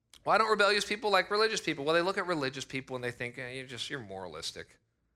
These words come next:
You're conservative. You're primitive. You're old school. You're legalistic. You're rule following." That's how the rebellious people look at the religious people.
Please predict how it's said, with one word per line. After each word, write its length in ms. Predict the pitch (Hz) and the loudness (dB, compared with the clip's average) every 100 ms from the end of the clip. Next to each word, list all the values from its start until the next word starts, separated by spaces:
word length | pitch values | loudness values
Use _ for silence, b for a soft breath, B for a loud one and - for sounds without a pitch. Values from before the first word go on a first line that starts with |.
| _ _ _ _ _ _ 131 | _ _ _ _ _ _ -8
You're 100 | 143 | -6
conservative. 960 | 151 123 - 98 87 85 87 98 - _ _ _ _ _ _ | -6 -6 -6 -8 -10 -12 -14 -14 -18 _ _ _ _ _ _
You're 160 | 113 147 | -8 -8
primitive. 880 | - - 85 87 87 92 85 - - _ _ _ _ _ _ _ _ _ _ | -8 -10 -10 -10 -12 -12 -12 -14 -20 _ _ _ _ _ _ _ _ _ _
You're 240 | 131 156 - | -6 -6 -8
old 280 | 92 92 87 | -10 -10 -8
school. 420 | - - 90 85 _ _ _ _ _ _ _ _ _ _ | -10 -10 -14 -16 _ _ _ _ _ _ _ _ _ _
You're 200 | 135 151 | -6 -4
legalistic. 960 | 117 110 107 92 80 - 92 90 - _ _ _ _ _ | -2 -4 -4 -6 -6 -8 -8 -10 -14 _ _ _ _ _
You're 200 | 123 147 | -6 -4
rule 280 | 110 98 95 | -6 -10 -10
following." 460 | - - 73 71 - _ - | -6 -6 -6 -10 -16 _ -8
That's 160 | 139 | 0
how 140 | 196 160 | 0 2
the 100 | 120 | 0
rebellious 420 | 107 101 104 - | -2 -2 -4 -8
people 260 | 98 80 78 | -12 -14 -16
look 160 | 101 | -14
at 120 | 90 - _ _ _ _ _ | -14 -16 _ _ _ _ _
the 80 | 101 | -8
religious 260 | 95 90 | -6 -8
people. 260 | - 78 | -10 -16